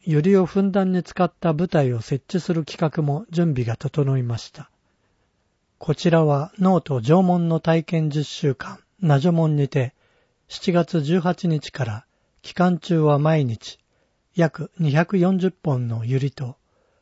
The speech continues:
縄文時代の火焔型土器、レプリカも展示して、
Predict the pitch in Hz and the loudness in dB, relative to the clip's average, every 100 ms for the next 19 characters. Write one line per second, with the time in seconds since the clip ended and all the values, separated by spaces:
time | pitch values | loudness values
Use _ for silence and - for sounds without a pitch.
0 | _ _ - 147 180 175 180 165 175 147 | _ _ -2 4 4 4 0 0 0 0
1 | 120 110 120 - 156 185 170 156 156 131 | -2 -6 -6 0 2 2 0 0 0 -2
2 | 117 143 147 _ - 143 127 143 123 - | -4 -10 -16 _ -6 -4 -4 -6 -8 -12
3 | 156 - 165 151 160 156 139 139 - 147 | -14 -6 -4 0 0 0 0 -4 -4 -6
4 | 120 | -6